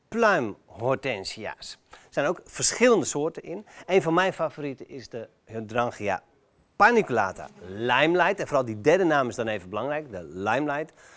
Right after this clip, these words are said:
Prachtige witte, iets lichtgroene, eh, puntige bloem komt erin. En vandaar dat ze hem ook wel, vanwege de vorm, ook wel schapenkop hortensia noemen.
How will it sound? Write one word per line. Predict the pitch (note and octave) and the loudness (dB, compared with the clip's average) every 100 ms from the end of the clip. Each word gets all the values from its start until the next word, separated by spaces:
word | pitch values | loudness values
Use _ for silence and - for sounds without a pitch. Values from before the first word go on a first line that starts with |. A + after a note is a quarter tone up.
| - _ _ | -20 _ _
Prachtige | - A3 G3 - A2+ F#2 G2+ A2+ | 2 2 2 -4 -10 -12 -12 -8
witte, | C#3 A#3+ G3 D#3 - _ _ _ | 0 0 0 -4 -6 _ _ _
iets | C#4 C#4 - C#3+ | -2 0 -2 -4
lichtgroene, | D3+ A#3+ F#3+ - - - - E3+ F3+ C#3 G2 - - - _ | -2 0 -2 -4 -16 -12 -2 0 2 2 0 -8 -20 -20 _
eh, | C3+ A#2+ - _ | 0 0 -2 _
puntige | - C#4 A3 E3 - F2+ - _ _ _ | 2 2 4 0 -2 -6 -10 _ _ _
bloem | A2 D3+ G#3+ A3 | -2 4 6 4
komt | F#3+ F3+ D#3+ | 0 -2 -2
erin. | D3+ D#3+ - - | -6 -8 -14 -8
En | C3+ | -8
vandaar | C#3 C#3+ D3+ | -2 -2 -2
dat | C#3+ | -4
ze | B2 | -10
hem | - | -8
ook | F3+ D3+ | -6 -2
wel, | C#3 C#3 C#3 - | 0 -2 -2 -6
vanwege | C3 F#3+ E3+ C3 | 0 0 0 -2
de | B2+ | -4
vorm, | - D#3+ E3 - - | 2 2 2 -4 -8
ook | - C#3 | -6 -6
wel | C#3+ - | -8 -10
schapenkop | - - F3+ E3 A#2 - A2+ - | -12 -8 -6 -6 -6 -4 -4 -6
hortensia | - C3 C#3+ A#2 A2+ F#2+ | -6 -4 -2 -2 -4 -6
noemen. | F#2 D2 | -8 -14